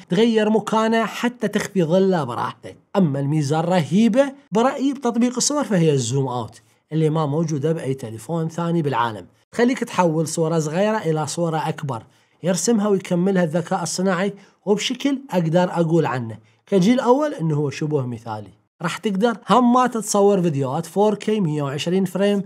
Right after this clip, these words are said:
من كل العدسات بالظهر، لا وتتنقل بين العدسات أثناء ما تتصور براحتك، ولأول مرة بتليفون خارج تليفونات أبل. طبعًا الآيفون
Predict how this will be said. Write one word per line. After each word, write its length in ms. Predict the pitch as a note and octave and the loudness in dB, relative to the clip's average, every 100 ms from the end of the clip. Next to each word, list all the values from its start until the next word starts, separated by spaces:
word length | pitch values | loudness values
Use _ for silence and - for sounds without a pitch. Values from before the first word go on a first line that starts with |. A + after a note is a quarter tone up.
| - | -2
من 160 | F#3+ A3 | 0 0
كل 300 | G#3+ A3+ A3+ | 2 2 4
العدسات 540 | G#3 F#3 G3 G#3 - | 2 2 2 0 0
بالظهر، 460 | D3+ A#2 C3 A#2 - _ - | 0 0 -4 -8 -12 _ -4
لا 200 | D#3 F#3 | 0 0
وتتنقل 680 | A3 F3+ F#3 F#3+ F#3 F3+ D#3 | 0 -4 -2 -4 -2 -2 2
بين 220 | F3 F#3 | 2 2
العدسات 540 | F3 F3+ F3+ F#3+ F#3 | 0 -2 -2 -2 -6
أثناء 320 | D3+ - D#3+ | -8 -8 -6
ما 120 | D3 D3+ | -4 -2
تتصور 520 | E3 - E3 D#3+ C#3+ | -2 0 0 2 0
براحتك، 540 | C3 B2+ - B2 - _ - | -2 -4 -4 -10 -10 _ -8
ولأول 500 | C#3 E3+ G#3 G3+ G#3 | -4 2 6 6 6
مرة 240 | G3+ G#3 | 2 0
بتليفون 600 | G3+ G#3+ G#3 A3 A#3 A3+ - _ _ | 0 2 2 2 2 2 -4 _ _
خارج 380 | - E3+ F3+ - | -4 0 0 0
تليفونات 560 | D#3+ D3+ C#3+ C3+ C3 | -2 -4 -4 -4 -4
أبل. 300 | B2 A#2 G#2+ F#2 _ | -6 -8 -10 -14 _
طبعًا 340 | A2+ A2 G#2 G#2 | -8 -8 -8 -10
الآيفون 520 | A2+ G3 - F#3 | -2 0 0 -2